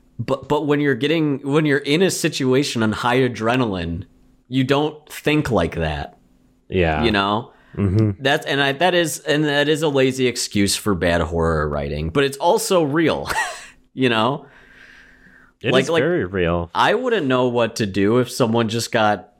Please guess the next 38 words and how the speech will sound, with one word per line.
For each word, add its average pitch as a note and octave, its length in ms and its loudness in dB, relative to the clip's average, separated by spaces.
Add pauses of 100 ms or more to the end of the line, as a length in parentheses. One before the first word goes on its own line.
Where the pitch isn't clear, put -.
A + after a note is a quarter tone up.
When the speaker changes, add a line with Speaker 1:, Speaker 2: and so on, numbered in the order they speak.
Speaker 1:
you C3+ 140 -2
know, A#2 140 2
their G#2 320 2
stomach A2 580 -2
cut F#2 200 -2
open E2+ 320 2
and F#2+ 140 0
their, E2+ 180 -2 (100)
their F#2+ 220 2
bowels F2 580 -2
are E2 100 0
falling E2+ 460 0
out D#2 180 0
of E2 120 0
'em. G#2 240 0
Like, F#2 140 -4
I F2 100 0
wouldn't C3+ 260 2
know. G2 520 0 (960)
Like, A2 140 -2
what B2 80 0
do B2 100 4
I A#2 80 2
do? A2+ 340 0 (140)
<laughs> - 140 -18
You G3+ 300 2
know? A#2+ 120 0
Speaker 2:
Yeah. F#2 360 0 (1200)
No, D#3 100 0
I D3 60 2
think D3+ 200 -2
that D#3+ 220 2
that's C3+ 220 0
definitely C#3+ 400 0
a A2+ 80 2
thing B2 380 0
where G2 160 2
it's, F2+ 560 -6